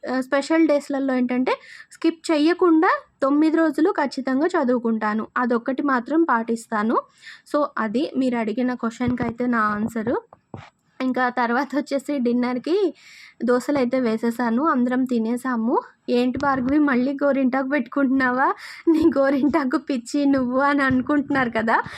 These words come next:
నాకు తెలుసులేండి, మీరు చూసిన వెంటనే అదే అనుకొని ఉండుంటారు. ఏం చేయనండి మరి, మొన్నేమో మ్యారేజ్ డే అని చెప్పి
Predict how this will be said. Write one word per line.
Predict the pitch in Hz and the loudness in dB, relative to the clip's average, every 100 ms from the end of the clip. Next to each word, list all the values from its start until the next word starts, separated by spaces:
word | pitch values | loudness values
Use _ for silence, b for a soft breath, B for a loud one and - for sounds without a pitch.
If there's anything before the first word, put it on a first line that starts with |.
| B B | B B
నాకు | 302 302 - | -4 -4 -2
తెలుసులేండి, | 269 262 240 311 302 277 | 0 0 0 2 2 2
మీరు | 262 262 262 | 2 0 0
చూసిన | 254 247 277 277 | -2 0 0 0
వెంటనే | 254 247 262 | 2 2 2
అదే | 277 247 | 2 2
అనుకొని | 254 254 240 247 254 | 2 2 0 0 2
ఉండుంటారు. | 247 247 233 226 214 302 B B B B | 2 2 0 0 0 -2 B B B B
ఏం | 294 302 311 | 0 2 4
చేయనండి | 320 302 285 277 277 | 4 2 2 2 2
మరి, | 262 254 359 554 B - | 2 0 0 -2 B -2
మొన్నేమో | 285 302 330 320 320 453 605 _ _ _ 311 | 2 4 4 4 4 4 0 _ _ _ 0
మ్యారేజ్ | 311 311 339 294 | 2 4 2 2
డే | |
అని | 330 302 | 2 2
చెప్పి | 294 285 | 2 0